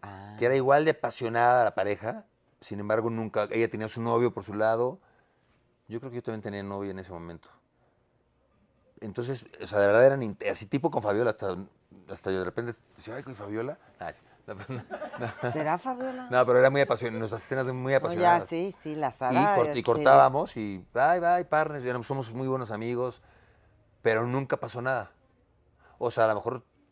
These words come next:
Speaker 2: nunca dejé de decir que es guapísima, lo que sea, pero, pues, sabía que tenía su novio, estaba enamorada, ella, y, eh, hablaba todo el tiempo. Entonces respeté así como, como la que se lee de mi mamá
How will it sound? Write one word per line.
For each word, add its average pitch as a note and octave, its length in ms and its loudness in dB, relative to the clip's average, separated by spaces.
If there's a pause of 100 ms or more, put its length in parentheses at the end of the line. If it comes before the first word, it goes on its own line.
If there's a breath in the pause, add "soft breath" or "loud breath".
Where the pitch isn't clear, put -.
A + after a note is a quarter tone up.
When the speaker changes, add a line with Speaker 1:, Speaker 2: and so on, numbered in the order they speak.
(280)
Speaker 2:
nunca A2+ 280 -4
dejé G#2 160 -4
de G2+ 60 0
decir F#2 220 -8
que G2 100 -4
es F#2 80 -4
guapísima, G2+ 500 -4
lo F#2+ 100 -8
que - 80 -20
sea, B2 240 -4
pero, F#2 200 -4
pues, - 120 -20
sabía G#2+ 200 -2
que - 80 -10
tenía A#2+ 160 -4
su A#2 120 -8
novio, A2+ 220 -2
estaba A#2+ 220 -4
enamorada, G#2+ 600 -2 (320 loud breath)
ella, A2+ 320 -2
y, G#2 220 -6
eh, G2+ 300 -12
hablaba G#2 320 -2
todo A2+ 80 0
el G2+ 80 -4
tiempo. G2+ 200 -10 (380)
Entonces G#2 260 -16
respeté A2+ 480 -2
así A#2+ 140 -4
como, G2+ 300 -10
como F#2 240 -6
la F#2 80 -2
que - 80 -16
se G2 80 -6
lee G#2 80 -2
de G#2+ 180 0
mi F#2+ 80 -8
mamá F2+ 300 -8